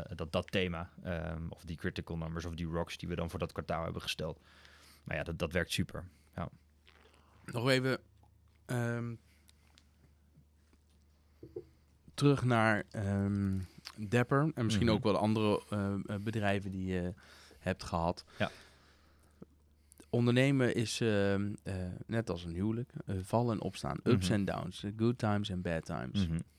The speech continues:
Speaker 2: Ehm, nemen is mee, eh, in een aantal van je favorite failures. Oftewel die momenten waarop het billenknijpen was, waarop je 's nachts wel wakker lag en dacht, "Shit, komt dit nog goed?
Speaker 1: Ja.
Speaker 2: Moet ik nou linksaf of rechtsaf?" En eigenlijk vind ik het allebei niet.
Speaker 1: Mhm.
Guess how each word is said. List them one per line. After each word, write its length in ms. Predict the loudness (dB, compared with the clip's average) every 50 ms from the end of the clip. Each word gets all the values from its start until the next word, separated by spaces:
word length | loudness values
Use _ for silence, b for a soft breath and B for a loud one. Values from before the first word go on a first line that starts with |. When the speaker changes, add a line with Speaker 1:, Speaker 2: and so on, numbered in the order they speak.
| b b b b b -10
Speaker 2:
Ehm, 360 | -4 -2 0 0 0 0 -2 -4 -6 -6
nemen 500 | -4 0 2 4 6 6 6 4 4 4
is 200 | 2 2 0 0
mee, 420 | 2 2 4 4 4 4 2 0 -4 _ _
eh, 140 | -4 -4 -2 -2 -2 -4 -6
in 160 | -4 -2 0 2
een 140 | 0 0 2
aantal 280 | 2 2 2 2 0
van 200 | 0 0 2 2
je 140 | 2 2 0
favorite 600 | 0 2 4 6 6 6 6 4 2 0 -2 0
failures. 500 | 4 8 8 8 8 8 4 2 -2 -2
Oftewel 340 | -4 -4 -2 2 2 2 4
die 120 | 4 2
momenten 640 | 2 2 2 2 4 4 6 6 6 6 4 4 4
waarop 200 | 4 2 2 0
het 140 | 0 0 4
billenknijpen 580 | 6 6 6 6 4 2 2 2 0 0 -2
was, 180 | -4 -4 -4 -4
waarop 280 | -4 -2 -2 -2 0
je 120 | 0 0 0
's 60 | 2
nachts 240 | 2 2 2 2 0
wel 340 | -4 0 4 6 8 8 8
wakker 300 | 6 4 2 2 0 0
lag 220 | 0 -2 -2 -4
en 80 | -4 -4
dacht, 220 | -4 -6 -6 -6
"Shit, 280 | -8 -4 -2 -2 -2 -2
komt 180 | -2 -4 -4 -2
dit 140 | -2 -2 -2
nog 140 | -2 -2 2
goed? 260 | 2 2 2 0 -4 -6
Speaker 1:
Ja. 180 | -2 0 0 0 B B B B
Speaker 2:
Moet 140 | -4 -2 -2
ik 60 | 0
nou 160 | 0 2 2
linksaf 380 | 2 2 2 0 0 -2 -2 -4
of 140 | -6 -4 -2
rechtsaf?" 400 | -2 -2 -2 0 -2 -2 0 0
En 80 | 2
eigenlijk 220 | 2 2 2 0 0
vind 140 | -2 -2 -2
ik 40 | 0
het 80 | 0 0
allebei 320 | 0 2 2 2 4 4
niet. 280 | 2 2 0 0 -2 -4
Speaker 1:
Mhm. 280 | -2 -2 0 0 0 -2